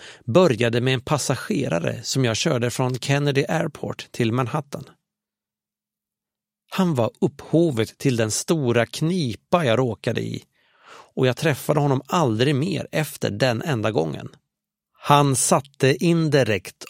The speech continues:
och oavsiktligt igång det hela. Men han satte igång det i alla fall. Han var kraftigt byggd, rödmosig och i femtioårsåldern. Rökte en verkligt dålig cigarr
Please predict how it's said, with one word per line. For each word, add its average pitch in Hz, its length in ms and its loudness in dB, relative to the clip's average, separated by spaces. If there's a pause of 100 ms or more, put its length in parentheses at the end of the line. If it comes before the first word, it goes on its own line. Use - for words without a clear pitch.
och - 400 -2 (140)
oavsiktligt 107 1000 -2
igång 135 340 2
det 107 80 0
hela. - 300 -6 (840)
Men 123 180 4
han 113 220 2
satte - 760 2
igång 135 380 4
det 107 60 0
i 98 60 2
alla 95 180 -2
fall. - 280 -8 (1600)
Han 151 140 4
var 160 60 8
kraftigt 151 540 0
byggd, 110 420 -4 (600)
rödmosig 147 1040 2 (260)
och - 340 -2
i 127 220 2
femtioårsåldern. 131 1300 -4 (1040)
Rökte 147 760 0
en 139 440 -2
verkligt 143 760 -4
dålig 120 560 0
cigarr 107 680 -4